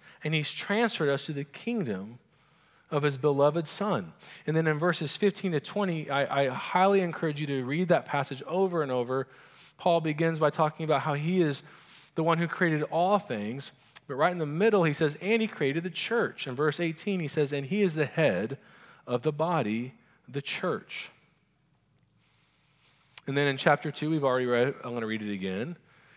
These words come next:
He's praying that the hearts may be encouraged, being knit together in love, to reach what? All the riches of full assurance of understanding and the knowledge of God's mystery. What is the, what is this mystery?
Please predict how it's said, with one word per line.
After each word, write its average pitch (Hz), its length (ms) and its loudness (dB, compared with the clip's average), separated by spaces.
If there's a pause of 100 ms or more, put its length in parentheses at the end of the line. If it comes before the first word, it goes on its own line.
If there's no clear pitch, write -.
He's 131 200 -8
praying 139 300 -4
that 123 100 -4
the 127 100 0
hearts 143 380 0
may 143 120 0
be 131 160 -4
encouraged, 127 800 -2
being 117 280 -4
knit 127 160 -4
together 131 440 -2
in 104 220 -6
love, 92 400 -2 (400)
to - 160 -10
reach 131 280 -4
what? 160 440 0
All 175 560 4
the 143 260 0
riches 156 680 -4
of 117 160 -6
full 151 340 -2
assurance 143 720 -4 (400)
of 113 180 -2
understanding 120 960 -2 (540)
and 107 140 -6
the 101 80 -4
knowledge 135 440 0
of 120 120 -4
God's 117 300 0
mystery. 101 340 -8
What 156 140 2
is 196 140 2
the, 156 220 0
what 175 140 2
is 170 100 -2
this 165 160 -6
mystery? 151 460 -6